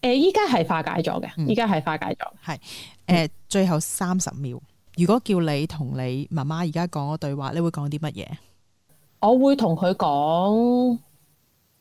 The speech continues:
Speaker 1: 多謝佢做咗呢一個決定咯。
Speaker 2: 嗯，係。
Speaker 1: 多謝佢做咗呢個決定。
Speaker 2: 嗯，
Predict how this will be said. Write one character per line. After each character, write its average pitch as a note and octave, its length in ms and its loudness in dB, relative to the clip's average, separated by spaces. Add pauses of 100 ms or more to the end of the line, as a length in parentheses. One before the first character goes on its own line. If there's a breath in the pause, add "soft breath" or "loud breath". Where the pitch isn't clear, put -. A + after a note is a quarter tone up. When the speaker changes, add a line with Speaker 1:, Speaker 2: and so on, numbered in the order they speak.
Speaker 1:
多 F4 180 6
謝 A3 160 4
佢 E3 220 2
做 D3+ 260 2
咗 - 40 2
呢 F3+ 60 4
一 F#3+ 120 2
個 D#3+ 120 0
決 C#3+ 240 -6
定 D#3+ 160 -8
咯。 - 140 -6 (240)
Speaker 2:
嗯， D#3+ 300 -4 (300)
係。 D3+ 200 -12 (120)
Speaker 1:
多 C#4 120 4
謝 F3+ 140 2
佢 E3+ 140 2
做 D3 240 2
咗 - 20 2
呢 D#3+ 140 4
個 D#3 100 -6
決 - 20 -8 (120)
定。 - 120 -10 (240)
Speaker 2:
嗯， D#3 100 -18